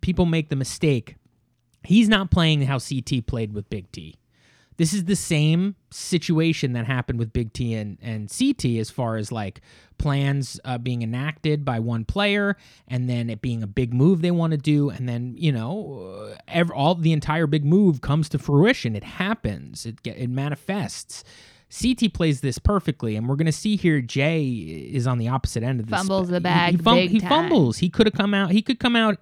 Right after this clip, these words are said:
Speaker 1: in this looking good if he, if he just realized that Teresa may not be in his alliance, just maybe his partner. So, uh, yeah.
Speaker 2: Back at the house, we see Fessy and Gabby flirting.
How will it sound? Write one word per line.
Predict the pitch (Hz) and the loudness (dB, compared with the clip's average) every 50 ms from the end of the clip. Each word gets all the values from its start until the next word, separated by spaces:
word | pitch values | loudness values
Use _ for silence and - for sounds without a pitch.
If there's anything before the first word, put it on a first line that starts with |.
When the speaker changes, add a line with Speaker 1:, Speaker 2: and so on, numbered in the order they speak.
| - 143 | -8 -10
Speaker 1:
in | 143 160 175 170 | -6 -2 0 0
this | 165 151 143 - - - - - - - 90 87 113 | 2 2 0 0 -4 -8 -16 -18 -18 -16 -16 -12 -2
looking | 160 151 139 - 147 123 113 110 | 0 2 2 2 2 0 -2 0
good | - 131 123 104 98 92 | 0 2 2 2 0 -4
if | 101 - - | -6 -6 -6
he, | 131 123 - | -6 -6 -6
if | - - | -6 -6
he | 143 131 | -4 -4
just | 123 131 135 - - | -2 -2 -4 -2 0
realized | 139 139 135 135 127 120 120 110 - | 0 2 2 2 0 0 -2 -4 -4
that | 123 110 101 - - - - - - - - _ _ _ _ _ | -6 -6 -8 -10 -16 -20 -20 -20 -20 -20 -20 _ _ _ _ _
Teresa | - 180 214 247 240 - 220 | 0 2 4 4 4 4 4
may | 202 190 170 | 4 4 4
not | 160 151 156 - | 4 2 2 2
be | 160 147 | 0 0
in | 131 120 | 2 0
his | 117 110 | 0 0
alliance, | 117 110 113 123 147 165 151 107 101 101 - - - | 0 -2 -2 -2 -2 -2 -2 -4 -4 -6 -10 -14 -10
just | - 131 113 - | -8 -6 -4 -2
maybe | 117 110 107 101 101 | -2 -2 -2 -2 -4
his | 98 95 - | -6 -8 -6
partner. | - - 139 127 117 - 104 90 92 - | -6 -4 -4 -4 -4 -6 -12 -18 -18 -18
So, | - - - 135 127 123 120 113 - - _ - - - - - _ _ _ | -10 -4 -2 0 0 0 0 -2 -4 -8 _ -20 -20 -20 -20 -20 _ _ _
uh, | - 123 135 131 131 123 110 | -6 -4 -4 -4 -4 -4 -6
yeah. | 80 110 87 65 - - - - _ _ _ _ _ _ _ - | -8 -10 -10 -10 -14 -18 -20 -20 _ _ _ _ _ _ _ -6
Speaker 2:
Back | - 208 202 208 220 233 - 262 | -2 -2 0 0 0 -2 -2 -4
at | 233 233 | -2 -2
the | - 190 | -4 -4
house, | 190 - 233 233 233 240 240 233 233 226 - - - | -4 -2 -2 0 2 2 4 4 2 2 0 -2 -2
we | 202 202 196 | -2 -2 -2
see | 196 - - 185 180 185 | -2 -4 -2 -2 -2 -2
Fessy | - - 233 247 277 320 - - - 254 254 254 254 - | -4 -4 -2 -2 -2 -2 -4 -4 -2 0 2 2 2 2
and | - 190 185 180 170 165 | 2 0 2 2 0 0
Gabby | 156 165 160 160 156 160 156 165 160 156 160 | 0 0 2 2 2 0 0 0 0 0 0
flirting. | 160 - - 196 233 285 330 349 359 330 320 302 302 302 294 285 294 294 294 294 302 | -2 -4 -2 0 0 2 2 0 0 0 0 0 0 0 0 0 0 -2 -2 -4 -6